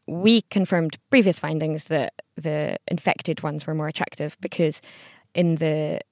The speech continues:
children who'd had malaria, it was the sock from the malaria time point that was more attractive,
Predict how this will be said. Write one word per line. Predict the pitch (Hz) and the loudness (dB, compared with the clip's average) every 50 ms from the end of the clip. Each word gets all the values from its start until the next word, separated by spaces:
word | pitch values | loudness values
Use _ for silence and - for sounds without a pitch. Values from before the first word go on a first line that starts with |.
| _ - | _ -2
children | - 220 208 185 165 175 170 | 2 4 4 4 4 2 0
who'd | 170 175 160 | 0 0 -2
had | 175 - - 190 180 170 - | 0 2 4 4 4 4 2
malaria, | 175 165 165 165 156 156 156 156 156 156 - _ _ - - _ | 0 0 2 2 2 0 0 -2 -2 -4 -6 _ _ -20 -10 _
it | - 160 - | -4 -2 0
was | 160 156 - | -2 -2 -4
the | - - 165 | -6 -8 -6
sock | - - - 175 - - - - - _ - | -2 0 2 2 2 0 -4 -18 -20 _ -10
from | - 165 160 156 | -6 -4 -2 -2
the | 156 156 | -2 0
malaria | 160 160 165 170 175 180 180 175 165 160 | 0 2 4 6 8 8 8 8 6 4
time | - - 151 151 156 | 2 0 -2 -4 -4
point | 156 - 151 135 - | -6 -6 -8 -8 -8
that | 156 - | -8 -8
was | 160 156 | -6 -4
more | 156 156 | -4 -4
attractive, | - - 175 - - - 147 143 | -4 -4 -6 -6 -6 -6 -8 -8